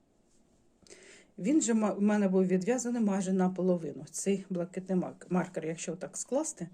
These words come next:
ну, майже, кажу. Від блакитного маркеру я дов'язала до пройм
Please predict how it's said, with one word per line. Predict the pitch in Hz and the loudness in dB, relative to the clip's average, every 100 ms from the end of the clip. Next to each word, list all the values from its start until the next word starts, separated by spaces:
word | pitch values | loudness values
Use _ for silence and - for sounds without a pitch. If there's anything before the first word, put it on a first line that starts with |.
| _ - - _ 381 | _ -20 -20 _ -6
ну, | 220 - _ _ _ _ - _ _ _ _ _ _ _ _ _ _ | -6 -10 _ _ _ _ -20 _ _ _ _ _ _ _ _ _ _
майже, | 185 165 - - | -2 -2 -4 -16
кажу. | - - _ _ _ _ _ _ - - _ _ _ _ _ _ _ _ - - | -20 -20 _ _ _ _ _ _ -20 -20 _ _ _ _ _ _ _ _ -16 -4
Від | 170 180 | -2 2
блакитного | 196 196 311 247 240 | 2 2 -2 0 0
маркеру | 226 190 180 - - - - - | 2 2 0 -6 -12 -12 -16 -8
я | 165 208 | 0 0
дов'язала | 202 180 170 180 175 165 131 131 | 2 0 2 -2 -2 -4 -4 -4
до | 156 247 | 0 0
пройм | - 156 143 143 269 | 0 -4 -2 -4 -6